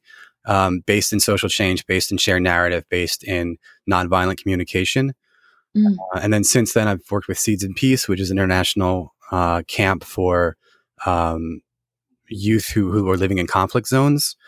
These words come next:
Speaker 1: And I've got to work with the, the U S State Department during Obama's term,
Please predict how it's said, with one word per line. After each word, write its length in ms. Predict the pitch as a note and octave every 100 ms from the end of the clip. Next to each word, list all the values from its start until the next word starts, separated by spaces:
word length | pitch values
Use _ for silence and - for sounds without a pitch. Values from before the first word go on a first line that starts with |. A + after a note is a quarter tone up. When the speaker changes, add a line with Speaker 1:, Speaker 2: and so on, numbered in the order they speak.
| - - _
Speaker 1:
And 100 | G2+
I've 80 | F#2
got 160 | G2+ -
to 180 | -
work 160 | G2 F#2+ -
with 320 | G2 F#2+ -
the, 540 | F2+ G2 F#2 F#2 F#2 F2
the 80 | G#2
U 120 | G2+
S 80 | G2+
State 220 | - A#2+
Department 480 | B2 - A#2+ G#2+ G2+
during 220 | G#2+ G2+
Obama's 440 | F#2 G2 G2+ G#2 -
term, 440 | - G2+ F#2 F#2+